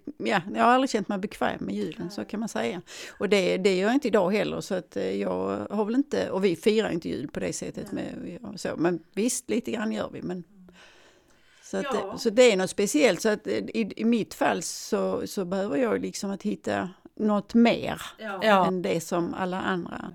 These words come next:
Speaker 2: Ja, och det är ju, ja, det är viktigt
Speaker 1: Mm.
Speaker 2: att komma ihåg att det är väldigt många där ute, så att
Speaker 1: Mm.
Speaker 2: säga, som,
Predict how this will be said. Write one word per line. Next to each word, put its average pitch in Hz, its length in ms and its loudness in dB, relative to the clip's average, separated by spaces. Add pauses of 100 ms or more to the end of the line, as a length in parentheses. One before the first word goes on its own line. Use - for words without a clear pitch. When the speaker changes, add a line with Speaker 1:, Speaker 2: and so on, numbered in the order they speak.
(220)
Speaker 2:
Ja, 233 260 0
och 220 220 -8
det 220 340 -2
är 330 40 -2
ju, 294 340 -2 (220)
ja, 269 460 0
det 247 60 -2
är 247 80 -2
viktigt 285 300 -8 (140)
Speaker 1:
Mm. 226 40 0
Speaker 2:
att 214 80 -4
komma 240 280 2
ihåg 220 220 0
att 208 120 -2
det 226 60 -2
är 220 40 -2
väldigt 220 420 2
många 233 340 -2
där 208 280 4
ute, 220 380 0
så - 140 -6
att 175 100 -2
Speaker 1:
Mm. 190 100 -8
Speaker 2:
säga, 175 320 2
som, 175 400 -4